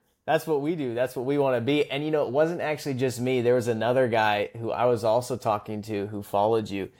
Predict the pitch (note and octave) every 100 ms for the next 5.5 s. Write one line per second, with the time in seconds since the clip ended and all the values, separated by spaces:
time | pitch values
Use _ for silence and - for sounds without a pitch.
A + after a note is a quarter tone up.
0 | _ _ _ _ _ _ D3 C3+ D3+ D#3+
1 | D3+ D3 D3+ C#3+ D3+ C#3+ C#3 C3+ B2 G#2
2 | A#2 B2+ - A#2 A2+ B2 C3 A#2+ G#2+ A#2+
3 | B2+ A#2 G#2+ A2+ B2+ A#2+ A2 B2 B2+ A2+
4 | A2 A2 A2 A#2+ A#2 A2+ - A#2+ A#2 -
5 | A#2+ A#2 A#2 A2 -